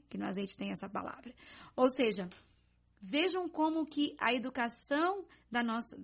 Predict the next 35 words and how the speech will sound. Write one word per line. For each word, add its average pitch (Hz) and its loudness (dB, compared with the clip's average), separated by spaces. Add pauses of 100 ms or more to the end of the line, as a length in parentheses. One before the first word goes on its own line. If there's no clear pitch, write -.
(120)
sexualidade, 220 -4
né? 233 -2
A 214 -2
educação 208 -2
da 311 4
pessoa 277 0
a - -6
partir 196 -6
da 202 -4
sexualidade, 196 -4
ela 254 -2
se 269 -6
dá 277 2
no 311 2
dia 285 0
a - 2
dia, 254 -2
no 269 2
cotidiano, 262 -2 (600)
com - -4
aquelas 233 -2
perguntas 208 -4
que - -8
as 208 -8
crianças 196 -8
vão 202 -8
fazendo 208 -6
e 220 -8
que - -12
nós 214 -6
precisamos 208 -8
sempre 269 -4
ter 226 -4
esse 214 -8
olhar 202 -4